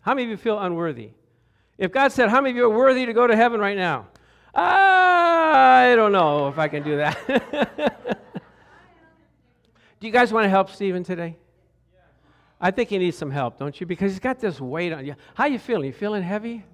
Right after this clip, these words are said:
Speaker 2: feeling weighed down.
Speaker 1: Weighed down, okay. All right, so let's do this. Can you, can, can we pray together? Okay, stretch forth your hand, but don't close your eyes, okay? 'Cause we're gonna watch this weight just drop off of him. All right? You ready to agree with me? Watch him now. Watch him.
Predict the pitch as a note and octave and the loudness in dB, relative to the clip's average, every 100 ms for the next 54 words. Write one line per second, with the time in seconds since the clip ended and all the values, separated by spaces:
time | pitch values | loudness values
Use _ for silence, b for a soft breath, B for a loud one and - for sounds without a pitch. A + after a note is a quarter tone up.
0 | _ _ D#4 D4 _ _ _ _ _ _ | _ _ _ -20 _ _ _ _ _ _
1 | _ _ _ - E3+ F3+ E3+ E3 C#3 D3+ | _ _ _ -4 -2 0 -2 -4 -4 -6
2 | C3+ G#2+ b b b b D#3 D3 C#3 - | -8 -10 b b b b -6 -4 -6 -4
3 | F#3 F#3 C4+ - A3+ F#3+ C3+ - F3+ E3+ | -4 0 -2 -2 -6 -4 -4 -6 -8 -6
4 | E3+ - F3 - E3+ E3 - A3 G#3+ G#3 | -8 -10 -12 -10 -8 -8 -6 -6 -4 -6
5 | G3+ G#3 F#3 _ _ _ _ _ _ _ | -6 -10 -14 _ _ _ _ _ _ _
6 | _ _ D3+ - A#3+ A#3+ - G3+ - E3 | _ _ -12 -6 -6 -6 -6 -8 -6 -6
7 | D#3 D3 C3 F3+ E3+ F3 D#3 C3 A#2+ G2 | -6 -6 -8 -8 -8 -8 -8 -10 -10 -12
8 | F#2+ A2+ - B2+ C3+ _ _ _ _ _ | -16 -20 -16 -16 -16 _ _ _ _ _
9 | _ - C#3+ G#3 G3 F3 E3+ - E3 C#3+ | _ -14 -6 -2 0 0 -2 -4 -12 -10
10 | D3 D3+ C#3+ B2 C#3+ _ C#3 C#3 C3 - | -8 -8 -8 -16 -18 _ -8 -6 -6 -8
11 | B2+ C3 G#2 G#2+ F#2 _ _ _ _ _ | -10 -10 -14 -18 -20 _ _ _ _ _
12 | _ _ - A#2 D3+ F#3+ - C#3+ F3+ F3+ | _ _ -18 -10 -10 -10 -14 -8 -6 -6
13 | E3 F#3+ G3+ G3+ A3 A3+ D3+ D3+ E3+ G#3+ | -6 -6 -6 -8 -10 -10 -16 -4 -4 -4
14 | D#3+ B2+ A#2+ B2+ D#3 F#3+ C#3+ | -8 -10 -12 -8 -6 -6 -10